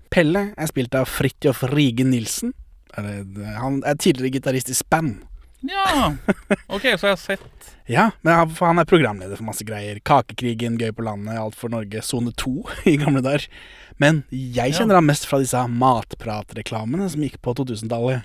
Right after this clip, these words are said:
Speaker 2: Ja, ja, ja, ja, ja, ja, ja, ja, ja. Han er jo et veldig kjent fjes. Jeg tror jeg husker han fra Zone to, jeg.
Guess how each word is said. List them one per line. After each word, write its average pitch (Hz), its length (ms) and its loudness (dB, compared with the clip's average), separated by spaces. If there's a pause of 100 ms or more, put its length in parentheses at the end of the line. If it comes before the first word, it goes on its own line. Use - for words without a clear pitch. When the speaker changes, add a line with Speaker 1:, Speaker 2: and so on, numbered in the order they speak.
Speaker 2:
Ja, 175 400 2
ja, 339 320 -2
ja, 339 240 -4
ja, 349 160 -4
ja, 339 240 -4
ja, 339 160 -6
ja, 339 180 -6
ja, 339 200 -6 (100)
ja. 311 160 -2
Han 208 160 0
er 339 80 -4
jo 269 80 -4
et 269 80 -6
veldig 226 240 -4
kjent 220 160 -4
fjes. 254 240 -4
Jeg 175 80 -4
tror 156 140 2
jeg 165 100 -2
husker 131 160 -4
han 127 80 -2
fra 131 80 -4
Zone 139 240 -4
to, 143 240 -4
jeg. 311 220 -2